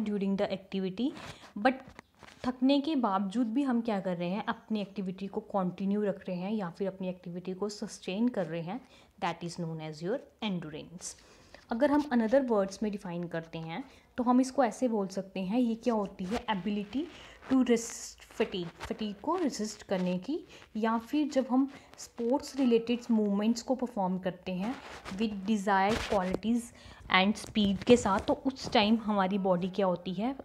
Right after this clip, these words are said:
under the condition of fatigue आती है, but हम उस कंडीशन को भी क्या कर रहे हैं, कंटिन्यूटी में रख रहे हैं। फटीग के बावजूद भी हम एक्टिविटी को परफॉर्म कर रहे हैं, that is known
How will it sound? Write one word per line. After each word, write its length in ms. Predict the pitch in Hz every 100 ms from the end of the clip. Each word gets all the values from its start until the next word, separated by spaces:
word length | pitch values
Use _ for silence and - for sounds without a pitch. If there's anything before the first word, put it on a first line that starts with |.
| 214
under 220 | 196 190
the 60 | 190 190
condition 400 | 185 185 185 175
of 100 | 180 -
fatigue 360 | 190 208 226
आती 280 | 233 220 233
है, 200 | 220 302 - - - - 196
but 180 | 240 240
हम 220 | 233 240
उस 160 | 254 - -
कंडीशन 500 | 233 214 202 - 254
को 140 | 262 254
भी 120 | 247
क्या 200 | 247 202
कर 180 | 190 175
रहे 160 | 175
हैं, 140 | 170 196
कंटिन्यूटी 680 | - 190 185 196 185 185
में 180 | 190 196
रख 220 | 180 180
रहे 100 | 180
हैं। 180 | 175 226 - - - - -
फटीग 400 | 214 208 196 190
के 140 | 226
बावजूद 580 | 208 180 175 170 214 202
भी 100 | 254
हम 160 | 254 214
एक्टिविटी 460 | 190 196 185 185
को 120 | 185
परफॉर्म 500 | 214 196 - 185 180
कर 180 | 196 180
रहे 140 | 165 165
हैं, 200 | 202 226
that 240 | 160 156 165
is 120 | -
known 220 | 160 151